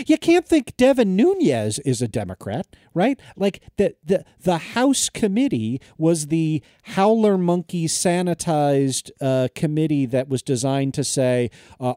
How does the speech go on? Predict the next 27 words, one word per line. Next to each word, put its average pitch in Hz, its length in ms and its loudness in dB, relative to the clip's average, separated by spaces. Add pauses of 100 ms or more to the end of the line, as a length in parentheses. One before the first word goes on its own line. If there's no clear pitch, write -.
"Are 123 180 0
you 120 180 0
really, 143 440 0
really 202 360 2
sure 202 420 2
that 226 160 0
there 135 140 0
was 127 160 -2
nothing 143 360 -2
between 175 380 -2
Russia 160 360 0
and 139 220 0
Trump? - 380 -4
Okay, 202 360 0
good. 156 300 0
We're, 139 180 -2 (220)
that's 151 220 -2
fine. 104 340 -4
We're 120 120 -4
done." 87 260 -10 (680)
And 143 160 0
so 139 160 2
these 185 260 -4
process 151 460 -6
crimes 120 320 -4 (160)
are 170 260 2
not, 156 420 -4